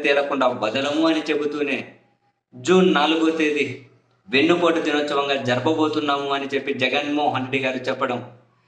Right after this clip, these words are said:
and ప్రభుత్వం మీద మేం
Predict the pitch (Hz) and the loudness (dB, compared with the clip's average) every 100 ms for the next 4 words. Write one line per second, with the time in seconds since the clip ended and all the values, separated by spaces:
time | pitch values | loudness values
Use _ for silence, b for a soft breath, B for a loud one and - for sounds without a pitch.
0 | _ _ - 143 147 147 143 165 170 160 | _ _ 2 2 2 2 2 2 2 2
1 | 151 147 143 127 127 - _ _ _ _ | 2 0 0 0 -2 -16 _ _ _ _
2 | - 107 131 160 | -8 0 2 4